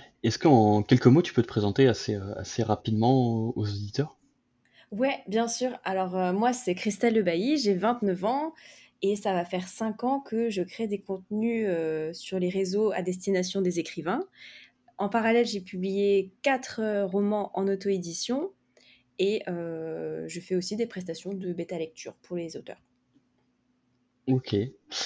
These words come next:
Speaker 1: euh, rentrons dans le vif du sujet un peu. Est-ce que tu peux nous expliquer, euh,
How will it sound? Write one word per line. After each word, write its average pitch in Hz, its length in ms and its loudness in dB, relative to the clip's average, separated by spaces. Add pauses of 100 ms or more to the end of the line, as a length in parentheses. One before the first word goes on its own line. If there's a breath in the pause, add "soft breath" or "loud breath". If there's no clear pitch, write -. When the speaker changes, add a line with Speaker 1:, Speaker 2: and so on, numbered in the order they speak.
(480 loud breath)
Speaker 1:
euh, 98 580 2
rentrons 113 360 6
dans 135 80 12
le 117 40 8
vif 113 120 4
du 113 100 6
sujet 127 220 2
un 156 80 2
peu. - 100 0
Est-ce 139 140 -2
que - 80 -4
tu - 240 -8
peux 117 240 4
nous 113 200 2
expliquer, 131 600 0
euh, 104 280 2